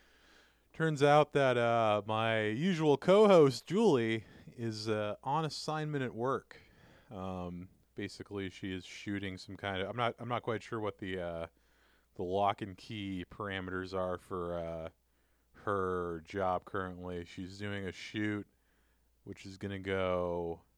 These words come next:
pretty long from what she was saying, uh, so she will not be able to attend and be here to record the podcast tonight. Um,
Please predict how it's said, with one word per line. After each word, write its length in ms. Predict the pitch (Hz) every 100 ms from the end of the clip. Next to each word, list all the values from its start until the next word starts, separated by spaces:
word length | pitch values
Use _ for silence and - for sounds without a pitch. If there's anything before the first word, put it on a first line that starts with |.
| _ _ _
pretty 220 | - 156
long 460 | 120 131 135 127 113
from 120 | 110
what 120 | 98
she 140 | - 98
was 120 | 90
saying, 640 | - 104 98 95 90 90 92 - 95
uh, 280 | 90 90 87
so 140 | -
she 160 | - 107
will 140 | 101
not 340 | 98 98 95 - _ _ _ _ _ -
be 200 | 120 156
able 220 | 196 185
to 640 | 175 - 175 175 170 170 -
attend 800 | 165 - 147 147 143 143 135 139 117
and 160 | 113
be 220 | 110 123
here 260 | 123 123 120
to 200 | - 117
record 320 | 107 - 120
the 40 | -
podcast 600 | 131 139 131 104 82 -
tonight. 380 | 98 90 82 - _ _ _ _ _ _
Um, 500 | 90 90 90 90 87